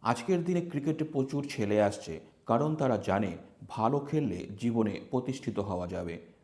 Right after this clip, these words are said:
বোর্ডের হাতে বিপুল পরিমাণ অর্থ আসার ফলে এখন সেটা সঠিকভাবে ব্যবহার করে ক্রিকেটারদের ভবিষ্যৎ গড়ে তোলা সম্ভব হচ্ছে। এই আর্থিক স্থিতিশীলতা এবং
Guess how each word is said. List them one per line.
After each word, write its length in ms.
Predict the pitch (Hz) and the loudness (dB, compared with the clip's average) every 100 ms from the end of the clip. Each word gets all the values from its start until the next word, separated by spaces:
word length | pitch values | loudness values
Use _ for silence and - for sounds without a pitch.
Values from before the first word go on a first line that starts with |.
| _ 95 | _ 0
বোর্ডের 380 | 113 127 143 | 4 6 4
হাতে 420 | 135 123 - 90 87 - - | 2 0 0 -2 -4 -14 -12
বিপুল 460 | 90 123 127 151 156 | 2 4 4 0 2
পরিমাণ 420 | 113 107 107 101 - | 4 4 2 0 0
অর্থ 300 | 104 104 135 | 0 0 0
আসার 340 | 120 120 107 | 0 0 -4
ফলে 360 | - 101 101 87 - - - | 0 0 0 -4 -12 -10 -6
এখন 300 | 101 110 107 | -2 -2 -2
সেটা 380 | 110 107 87 85 - - | -2 -2 -2 -4 -14 -20
সঠিকভাবে 760 | - - 113 123 113 131 90 90 - - - | -10 0 0 0 -2 -2 -2 -6 -12 -20 -12
ব্যবহার 520 | 90 120 117 127 139 | 2 4 4 2 -2
করে 300 | 139 147 143 147 - - - | -2 0 0 -4 -12 -20 -4
ক্রিকেটারদের 600 | 135 143 165 156 147 143 | -2 0 0 -2 -2 -4
ভবিষ্যৎ 600 | 113 98 110 - 101 - - 98 | -2 -2 -2 0 -2 -2 -10 0
গড়ে 200 | 110 95 | 2 2
তোলা 380 | 98 92 90 - | -2 -4 -6 -8
সম্ভব 400 | - 113 107 107 | -8 -4 -2 -4
হচ্ছে। 420 | 87 82 - 82 - - _ _ _ _ _ _ _ | -6 -8 -8 -8 -10 -20 _ _ _ _ _ _ _
এই 220 | 110 113 | 0 2
আর্থিক 440 | 110 123 127 165 - | 4 4 2 -6 -4
স্থিতিশীলতা 680 | - 123 131 143 143 143 - | -4 -2 -2 -2 2 0 0
এবং 340 | 107 104 95 | 0 0 0